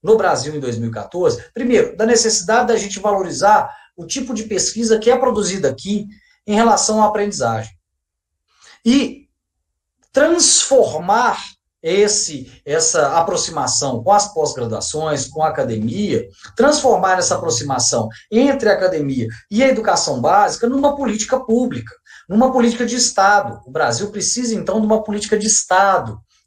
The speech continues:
para além de uma política de governo de educação, coisa que nós, trabalhistas, defendemos há muitos anos, há décadas, né? Houve uma série, então, de audiências públicas para aprovação da base comum curricular.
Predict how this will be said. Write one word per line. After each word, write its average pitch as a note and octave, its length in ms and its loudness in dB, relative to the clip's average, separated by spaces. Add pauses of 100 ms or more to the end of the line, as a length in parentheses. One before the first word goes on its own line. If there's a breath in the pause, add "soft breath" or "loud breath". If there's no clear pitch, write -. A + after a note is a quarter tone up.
para G3+ 200 4
além F#3+ 220 0
de F#3+ 80 -8
uma F#3+ 160 0
política F3 300 -12
de F3+ 100 -14
governo C#3 540 -6 (280 soft breath)
de B2 120 -6
educação, D#3+ 640 -2 (240)
coisa G#3 320 4
que A3 100 -2
nós, E3 420 4
trabalhistas, D3 460 -4
defendemos D3 580 -6
há E3+ 80 4
muitos D3+ 560 -2
anos, A#2 200 2
há - 80 2
décadas, - 520 -2
né? A#3+ 140 -8 (640 loud breath)
Houve C4+ 520 4
uma E3+ 180 -4
série, G#3+ 360 0
então, F#3 360 -2
de F#3+ 160 0
audiências A3+ 720 -2
públicas - 580 -8
para C#3 200 -2
aprovação G#2+ 600 -4
da B2+ 120 2
base A#2 340 0
comum A#2 260 -2
curricular. A#2 640 2